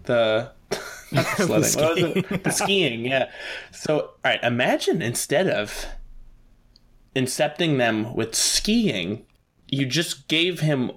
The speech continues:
Speaker 1: all of George Costanza. So, <laughs> so we, the whole second season really could open itself up to just be Seinfeld two point oh, twenty seventy, Law and Order, S V U, Dick Wolf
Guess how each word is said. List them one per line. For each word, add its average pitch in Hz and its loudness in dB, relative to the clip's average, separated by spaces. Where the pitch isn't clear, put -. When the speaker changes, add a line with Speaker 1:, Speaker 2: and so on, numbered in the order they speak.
Speaker 1:
all 151 4
of 131 -4
George 127 0
Costanza. 113 0
So, 139 0
<laughs> - 2
so 247 0
we, 160 0
the 180 -2
whole 330 0
second 220 0
season 151 2
really 151 2
could 135 0
open 143 0
itself 127 0
up 143 2
to 127 -2
just 131 -4
be 120 -2
Seinfeld 135 0
two 151 0
point 127 0
oh, 135 2
twenty 123 0
seventy, 120 0
Law 120 4
and 120 2
Order, 117 2
S 117 0
V 123 0
U, 123 2
Dick 120 -2
Wolf 160 0